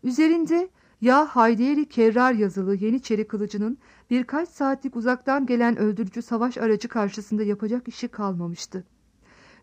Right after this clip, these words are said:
Dibine değil de dar çevresine ışık veren mumun karşısına mumu da aydınlatan elektrik çıkıvermişti.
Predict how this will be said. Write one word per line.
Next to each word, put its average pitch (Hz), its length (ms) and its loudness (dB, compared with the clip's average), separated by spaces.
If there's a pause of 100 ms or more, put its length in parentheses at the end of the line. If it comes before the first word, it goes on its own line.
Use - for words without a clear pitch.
Dibine 330 380 2
değil 277 280 4
de 190 180 2 (300)
dar 240 200 6
çevresine 247 540 0
ışık - 260 -6
veren 233 280 4
mumun 226 260 2
karşısına 202 680 -2 (300)
mumu 294 220 0
da 330 100 4
aydınlatan 247 580 0
elektrik 247 480 -2
çıkıvermişti. 190 880 -8